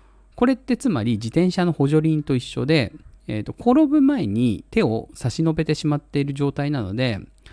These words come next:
いつまで経っても自分でバランスをとって走るっていうのができなくなってしまうんですね。うん。で、何が起こるかっていうと、えー、自分で学習を進められないから、常に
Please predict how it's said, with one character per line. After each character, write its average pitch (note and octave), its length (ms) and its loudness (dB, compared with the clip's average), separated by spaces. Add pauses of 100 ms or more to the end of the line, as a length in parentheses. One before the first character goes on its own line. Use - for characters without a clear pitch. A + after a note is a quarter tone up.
(160)
い E3 200 -2
つ E4+ 100 0
ま D#4+ 120 2
で B2 80 -2
経 C3+ 120 -6
っ - 20 -2
て - 220 -8
も A2+ 280 0
自 A#2 220 -6
分 G3+ 280 0
で G3+ 100 0
バ C3 140 -2
ラ D#3 100 0
ン F3+ 80 0
ス - 100 -8
を F3+ 80 -4
と F#3 120 -6
っ - 40 -10
て - 120 -10
走 G2+ 280 -6
る D#3+ 80 -2
っ A2 40 -4
て - 280 -12
い G2 80 -4
う F2+ 40 -8
の E2+ 100 -12
が B2+ 320 -4 (260)
で G2+ 120 -8
き F#3 120 -2
な F#3 140 0
く - 240 -8
な G2 100 -4
っ G2+ 40 -10
て - 140 -10
し - 120 -12
ま F2+ 100 -8
う D#2+ 40 -10
ん - 40 -14
で - 60 -16
す - 140 -12
ね。 - 180 -2 (380)
う - 40 -4
ん。 G2+ 200 -6 (640)
で、 F#3 300 0 (300)
何 B3+ 180 6
が B2 100 2
起 G#2 60 0
こ G#2+ 120 -2
る F#2 80 -4
か - 120 -10
っ - 20 -10
て - 180 -12
い G2 80 -6
う G2+ 160 -12
と、 A#2 300 4 (460)
え F#2 240 -6
ー、 - 40 -10
自 C3 160 -2
分 C4 260 2
で C4 100 0
学 G3+ 260 -2
習 G3 240 -4
を G#3+ 200 2
進 C#3+ 300 -2
め E3 120 0
ら D#3+ 100 0
れ E3 80 -2
な E3+ 120 0
い C#3+ 80 -2
か G#2+ 120 -8
ら、 A#2+ 320 -2
常 - 240 -6
に C#3 360 0